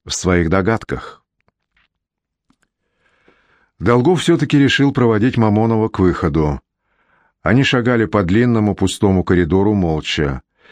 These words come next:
Перед тем, как расстаться, Дмитрий Дмитриевич спросил: "Вы не смотрели очередную пакость Горленко?"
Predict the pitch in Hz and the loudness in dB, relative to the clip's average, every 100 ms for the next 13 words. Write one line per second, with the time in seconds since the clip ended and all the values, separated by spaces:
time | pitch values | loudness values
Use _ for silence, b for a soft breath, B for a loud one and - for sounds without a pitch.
0 | b b 107 110 120 110 110 117 110 - | b b 0 0 0 0 0 0 -2 -2
1 | 139 - 98 82 107 95 90 98 120 123 | -2 0 -2 2 2 2 2 0 0 0
2 | 117 - - 98 107 - 87 73 64 _ | -2 -4 -6 -2 -2 -2 -2 -2 -4 _
3 | _ _ _ _ _ _ _ _ _ _ | _ _ _ _ _ _ _ _ _ _
4 | _ _ _ _ - 85 104 110 110 110 | _ _ _ _ -2 2 2 2 0 0
5 | 123 127 165 160 113 - 107 98 113 104 | -2 0 2 2 0 0 0 2 0 0
6 | 107 87 90 - - 82 107 107 90 76 | -2 0 -2 -4 -4 -2 0 0 -2 -4
7 | - 73 65 | -2 -2 -4